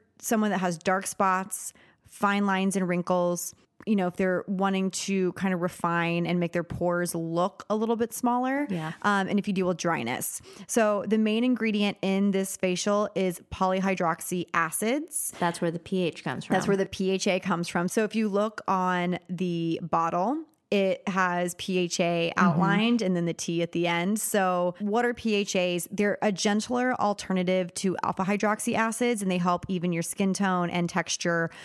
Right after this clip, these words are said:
Speaker 1: through that chemical exfoliation. So this
Speaker 2: Mm-hmm.
Speaker 1: is a chemical exfoliator. It also includes Nordic birch sap.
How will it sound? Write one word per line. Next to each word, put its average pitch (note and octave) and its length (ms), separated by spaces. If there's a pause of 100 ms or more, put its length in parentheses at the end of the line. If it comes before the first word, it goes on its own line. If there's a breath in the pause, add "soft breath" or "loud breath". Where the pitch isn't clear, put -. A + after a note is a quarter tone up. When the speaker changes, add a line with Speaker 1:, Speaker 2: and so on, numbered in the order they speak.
(140)
Speaker 1:
through G#3+ 160
that G3 180
chemical F3 400
exfoliation. E3 680
So F#3+ 100
this F#3 160
Speaker 2:
Mm-hmm. F3 80
Speaker 1:
is G3 160
a G3 80
chemical F3 420
exfoliator. E3+ 800 (100)
It G3+ 100
also G#3+ 260
includes A3+ 560 (260 loud breath)
Nordic G3 460
birch F#3 280
sap. B3+ 460